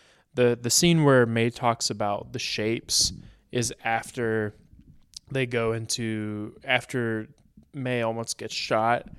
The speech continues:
and they're on the couch, laying out on the couch. And May's like, "Yeah, I just, things are just shapes.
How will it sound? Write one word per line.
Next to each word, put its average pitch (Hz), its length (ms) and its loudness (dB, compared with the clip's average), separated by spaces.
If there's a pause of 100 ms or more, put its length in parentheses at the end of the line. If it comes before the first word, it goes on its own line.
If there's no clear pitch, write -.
(380)
and 110 380 -4
they're 113 180 0
on 110 180 -2
the 104 80 -14
couch, - 760 -10 (760)
laying 117 220 -2
out 101 160 -4
on 104 80 -12
the 110 60 -14
couch. - 440 -8
And 139 140 0
May's 120 220 0
like, 110 240 -4 (480)
"Yeah, 104 260 2
I 98 80 0
just, 110 540 -4 (1040)
things 113 280 -2
are 107 60 -4
just 110 220 -4
shapes. - 840 -2